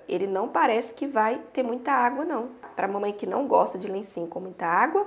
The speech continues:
vai te agradar. Esse aqui tá na medida, mas vamos colocar aí, na escala de um a dez, eu vou dar um sete na umidade dele, que me atendeu super bem, mas que tem lencinhos mais molhados do que esse.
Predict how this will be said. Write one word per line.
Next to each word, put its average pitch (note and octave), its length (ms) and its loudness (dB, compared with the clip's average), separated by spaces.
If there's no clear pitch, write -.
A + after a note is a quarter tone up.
vai F#3+ 180 6
te F#3+ 140 -4
agradar. F3 680 4
Esse C#4 240 6
aqui D#4+ 180 -2
tá C#4 160 2
na A#3+ 120 2
medida, G#3+ 680 -2
mas A3 140 4
vamos C#4+ 200 2
colocar C4 480 4
aí, F3 300 2
na G3+ 100 -2
escala G#3 400 0
de G3+ 160 -6
um G#3+ 120 0
a F#3+ 100 2
dez, G3+ 540 0
eu - 120 4
vou F#3+ 180 6
dar G3 260 8
um A3+ 220 0
sete G3 500 0
na F#3+ 100 -2
umidade F#3 560 0
dele, G3 500 2
que A3 100 -4
me G3+ 80 2
atendeu A3+ 540 6
super A#3+ 340 -4
bem, F3+ 400 6
mas G3+ 260 0
que - 120 -4
tem F4 260 2
lencinhos C#4+ 460 -2
mais A#3+ 200 -4
molhados A3 440 -2
do - 120 -6
que - 160 -2
esse. - 380 -2